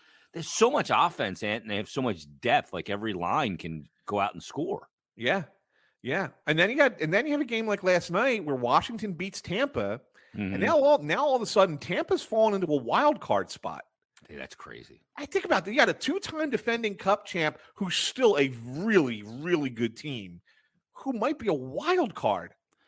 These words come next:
Speaker 2: in
Speaker 1: Yeah,
Speaker 2: the
Speaker 1: very
Speaker 2: Eastern
Speaker 1: little
Speaker 2: Conference.
Speaker 1: attrition on their roster, too. I mean, Barclay
Speaker 2: Yeah.
Speaker 1: Goodrow and Blake Coleman, like, I get it, but, I mean, there's not a lot, there's not a big-time attrition on that roster from the Cup teams.
Speaker 2: Right. That's what I'm saying. Like, it's, it's gonna be in-,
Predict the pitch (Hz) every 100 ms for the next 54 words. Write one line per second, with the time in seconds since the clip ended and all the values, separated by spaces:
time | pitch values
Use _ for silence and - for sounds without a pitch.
0 | _ 165 92 - 131 175 135 143 113 -
1 | 131 - 110 85 92 87 82 90 170 -
2 | 95 - 127 101 101 104 101 226 339 302
3 | 87 95 101 98 98 98 95 90 80 82
4 | 92 90 - - 92 92 95 92 98 85
5 | 92 151 87 64 101 82 78 _ _ _
6 | _ _ _ 87 92 110 139 127 117 117
7 | 107 110 107 117 104 90 - 143 165 165
8 | 104 - 95 - 98 85 78 73 71 -
9 | 110 104 82 - 78 - 98 180 - _
10 | _ _ _ - 120 202 147 - 131 -
11 | 147 - 160 247 117 123 170 - - -
12 | _ _ _ _ _ _ 165 190 - 208
13 | 190 180